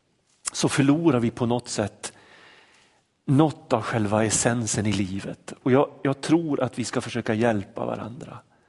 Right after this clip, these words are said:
så att inte vår förundran går förlorad. Och just julnatten, när Gud föds i Betlehem,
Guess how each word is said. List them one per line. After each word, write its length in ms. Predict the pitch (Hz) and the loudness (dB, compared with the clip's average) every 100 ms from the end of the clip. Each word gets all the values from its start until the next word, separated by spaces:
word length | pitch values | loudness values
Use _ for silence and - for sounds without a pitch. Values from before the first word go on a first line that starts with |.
| _ _ _ _ _ _ _ _ | _ _ _ _ _ _ _ _
så 140 | - 127 | -4 -2
att 100 | - | 0
inte 360 | 143 113 - | -2 -2 -2
vår 160 | 113 113 | -2 -2
förundran 760 | - 107 110 110 101 - - - | -4 -4 -4 -6 -8 -10 -10 -12
går 440 | - 101 95 - - _ - | -10 -8 -8 -14 -18 _ -12
förlorad. 680 | - 110 - - - - - _ _ _ _ _ _ - - | -6 -6 -6 -10 -12 -14 -18 _ _ _ _ _ _ -20 -20
Och 240 | - 143 | -2 4
just 240 | 156 196 - | 8 6 4
julnatten, 840 | 170 139 131 143 - - 117 101 101 - _ _ _ _ _ - | 4 6 6 4 2 -4 -4 -4 -12 -20 _ _ _ _ _ -6
när 360 | 113 120 120 110 - | 2 4 2 0 -10
Gud 340 | 127 131 127 | -2 0 0
föds 540 | - 127 120 98 - - | 0 -2 -2 -4 -8 -8
i 100 | - | -6
Betlehem, 680 | 98 - - 101 110 110 | -8 -8 -8 -6 -8 -10